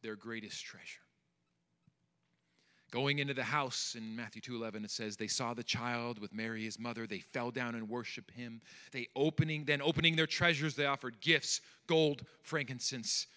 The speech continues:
and myrrh." And just talk about a gift that costs something. It just flows right in that beautiful sense of he is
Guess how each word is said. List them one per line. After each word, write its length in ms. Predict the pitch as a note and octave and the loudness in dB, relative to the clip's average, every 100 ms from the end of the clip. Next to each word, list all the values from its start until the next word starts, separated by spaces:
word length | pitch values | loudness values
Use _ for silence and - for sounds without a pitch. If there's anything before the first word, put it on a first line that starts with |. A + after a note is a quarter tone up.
| - - | -20 -12
and 180 | A2+ G2+ | -8 -6
myrrh." 300 | F2+ D#2+ - _ _ _ _ _ _ _ _ _ _ _ _ _ _ - _ _ _ _ _ _ _ | -6 -8 -14 _ _ _ _ _ _ _ _ _ _ _ _ _ _ -20 _ _ _ _ _ _ _
And 80 | - | -16
just 160 | F#2+ - | -14 -10
talk 240 | G#2+ G2+ | -10 -10
about 220 | G2+ G2 | -8 -8
a 60 | F#2 | -8
gift 420 | F2 G2+ - - | -10 -10 -12 -10
that 160 | G2 - | -10 -6
costs 360 | - G2+ - | -6 -4 -2
something. 560 | - - - - - - _ _ _ _ _ _ _ _ _ _ _ _ _ _ _ _ _ _ | -2 -4 -6 -10 -10 -14 _ _ _ _ _ _ _ _ _ _ _ _ _ _ _ _ _ _
It 80 | - | -12
just 240 | - A2 | -8 -8
flows 380 | - B2+ G#2+ - | -8 -8 -8 -6
right 280 | G#2+ G#2 G#2+ - | -6 -6 -8 -12
in 280 | G#2+ G#2 G#2 | -10 -8 -10
that 280 | G2 G2 - _ _ _ _ _ _ _ | -10 -16 -20 _ _ _ _ _ _ _
beautiful 560 | A#2+ B2+ C3 B2 - G2 | -6 -2 -2 -4 -8 -6
sense 640 | - - A2 G#2+ - - - | -2 -2 -4 -6 -6 -6 -8
of 240 | G#2 F#2+ F2+ | -10 -12 -10
he 380 | - C#3 C#3 - | -8 -6 -8 -6
is 440 | B2+ A#2+ A2+ | -6 -4 -2